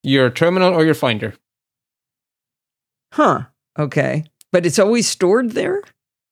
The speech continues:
Speaker 2: Like, while I'm in the middle, I'm running a script, it's, it's writing and rewriting that, that file in slash dev? No, you're
Speaker 1: No,
Speaker 2: just
Speaker 1: it's
Speaker 2: saying the
Speaker 1: not
Speaker 2: ones to
Speaker 1: really
Speaker 2: do with the terminal are in there.
Speaker 1: No.
Speaker 2: <laughs>
Speaker 1: Every single process,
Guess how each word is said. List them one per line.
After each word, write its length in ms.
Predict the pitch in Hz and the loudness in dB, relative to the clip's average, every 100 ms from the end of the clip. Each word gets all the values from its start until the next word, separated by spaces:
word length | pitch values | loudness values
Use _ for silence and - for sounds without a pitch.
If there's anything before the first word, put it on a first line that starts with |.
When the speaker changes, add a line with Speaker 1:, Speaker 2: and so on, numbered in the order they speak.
| _ | _
Speaker 2:
Like, 180 | 170 - | -2 0
while 200 | 175 180 | 0 2
I'm 160 | 175 170 | 2 0
in 80 | |
the 60 | 170 | 0
middle, 260 | 170 180 160 | 0 2 2
I'm 220 | 156 165 | 2 2
running 220 | 175 160 | 0 0
a 60 | 143 | -2
script, 420 | - 180 208 - | -2 -2 -2 -2
it's, 280 | - 143 - | -2 -2 -2
it's 380 | - 147 - - | -2 -2 -4 -8
writing 400 | 151 156 165 156 | 0 2 2 0
and 100 | 139 | 0
rewriting 480 | 156 156 160 160 156 | 0 0 0 0 0
that, 300 | 143 143 - | -2 -4 -2
that 220 | 147 135 | -2 -2
file 320 | - 147 160 | -2 0 0
in 80 | 143 | -2
slash 340 | - 143 143 | -2 -2 -2
dev? 380 | - 143 240 - _ _ _ _ _ _ _ _ _ _ _ | -2 -2 -4 -10 _ _ _ _ _ _ _ _ _ _ _
No, 200 | 170 185 | 0 2
you're 180 | 156 208 | 2 2
Speaker 1:
No, 60 | 180 | 4
Speaker 2:
just 120 | 156 | 2
Speaker 1:
it's 40 | |
Speaker 2:
saying 140 | 208 180 | 2 2
the 80 | |
Speaker 1:
not 60 | 180 | 2
Speaker 2:
ones 180 | 180 156 | 2 2
to 60 | 185 | 2
Speaker 1:
really 60 | |
Speaker 2:
do 100 | 170 | 2
with 160 | 175 156 | 2 2
the 80 | 165 | 0
terminal 440 | - 147 123 113 | 0 -2 -2 -4
are 120 | - 127 | -4 -4
in 220 | 117 113 | -4 -8
there. 280 | - - _ _ _ _ _ _ _ _ _ _ _ _ _ - | -10 -16 _ _ _ _ _ _ _ _ _ _ _ _ _ -10
Speaker 1:
No. 680 | 185 196 208 220 139 247 247 _ _ _ - - - | -6 -2 0 2 2 0 -4 _ _ _ -20 -20 -16
Speaker 2:
<laughs> 640 | - 339 - _ _ - 254 | -8 -8 -8 _ _ -8 -2
Speaker 1:
Every 280 | 220 254 | 0 2
single 240 | 247 269 262 | 2 2 0
process, 800 | - 220 143 113 104 143 - - | 0 0 0 -2 -4 -6 -10 -16